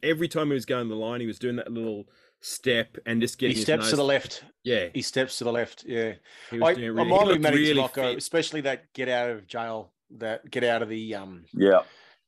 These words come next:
Speaker 2: the in goal was that, that kinda turned the game there massively. It bought us probably three minutes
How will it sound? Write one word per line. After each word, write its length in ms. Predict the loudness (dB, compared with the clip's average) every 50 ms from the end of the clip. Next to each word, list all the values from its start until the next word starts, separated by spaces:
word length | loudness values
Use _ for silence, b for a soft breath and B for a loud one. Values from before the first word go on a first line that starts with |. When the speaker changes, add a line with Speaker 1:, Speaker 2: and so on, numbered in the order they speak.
| _ _ _ _
Speaker 2:
the 140 | -4 -2 -2
in 80 | 0
goal 220 | 2 2 4 4 2
was 180 | 2 0 -2
that, 240 | -2 -2 -2 -2 -2
that 180 | -2 -4 -2 -4
kinda 240 | -4 -4 -4 -4 -6
turned 260 | -8 -10 -10 -10 -10
the 40 | -8
game 340 | -6 -6 -4 -4 -4 -4 -4
there 160 | -6 -6 -6
massively. 600 | -6 -4 -6 -6 -6 -8 -12 -12 -10 -8 -6 -6
It 100 | -6 0
bought 220 | 0 2 2 2
us 140 | 0 0 -2
probably 400 | -4 -4 -6 -4 -4 -6 -8 -8 -8
three 340 | -12 -10 -8 -6 -6 -6
minutes 480 | -6 -6 -8 -8 -8 -10 -12 -12 -12 -12